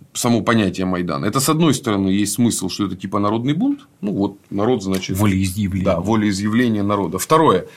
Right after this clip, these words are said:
Speaker 1: Это хорошо и эффективно организованный госпереворот, прям правильно, да?
Speaker 2: Мгм.
Speaker 1: И третье. Это лицензированная на Западе смена власти. То есть, Майдан, на который не выдали лицензию, это не Майдан.
Speaker 2: Мгм.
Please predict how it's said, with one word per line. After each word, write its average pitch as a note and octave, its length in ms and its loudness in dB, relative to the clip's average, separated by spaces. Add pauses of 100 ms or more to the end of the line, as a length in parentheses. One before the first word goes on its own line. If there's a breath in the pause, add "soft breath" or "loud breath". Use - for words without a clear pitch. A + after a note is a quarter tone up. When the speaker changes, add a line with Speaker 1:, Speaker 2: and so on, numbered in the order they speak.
(120 loud breath)
Speaker 1:
Это C#3+ 540 2
хорошо F#3 600 4
и D3+ 100 6
эффективно C#3+ 500 0
организованный B2+ 720 0
госпереворот, C#3 680 0
прям G#2 180 -2
правильно, F#2+ 560 2
да? E3+ 260 0
Speaker 2:
Мгм. F#2 360 -4
Speaker 1:
И D3+ 100 2
третье. F#3+ 480 4
Это D3+ 220 2
лицензированная D#3 840 4
на A2 120 2
Западе B2 380 2
смена A2+ 320 -4
власти. - 440 -8
То A2+ 100 -4
есть, G2 120 -2
Майдан, C3+ 360 2
на A2+ 80 0
который B2+ 280 0
не B2 80 2
выдали B2+ 300 0
лицензию, D#3 480 2
это F3 100 0
не D#3 120 0
Майдан. G#2+ 360 0 (120)
Speaker 2:
Мгм. G2+ 300 -6